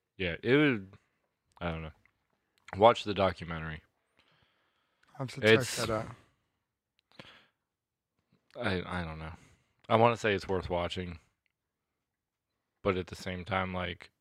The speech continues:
Speaker 1: a lot of what they, what they do will irritate you at the same
Speaker 2: <laughs>
Speaker 1: time.
Speaker 2: Really?
Speaker 1: Yeah.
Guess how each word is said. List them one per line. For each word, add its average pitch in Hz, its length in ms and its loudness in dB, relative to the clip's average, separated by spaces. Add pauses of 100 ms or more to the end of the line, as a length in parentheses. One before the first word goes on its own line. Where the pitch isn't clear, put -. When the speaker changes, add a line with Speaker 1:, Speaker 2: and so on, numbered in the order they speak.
(120)
Speaker 1:
a 110 60 0
lot 104 220 6
of 90 120 -8
what 101 180 2
they, 95 120 -4 (400)
what 104 220 2
they 92 140 0
do 87 360 -6
will 87 300 -12 (100)
irritate 90 480 -6
you 87 220 -10 (220)
at 95 160 0
the 104 80 -2
same 139 160 6
Speaker 2:
<laughs> 127 120 6
Speaker 1:
time. 85 360 -6 (480)
Speaker 2:
Really? 123 320 4 (400)
Speaker 1:
Yeah. 82 180 -8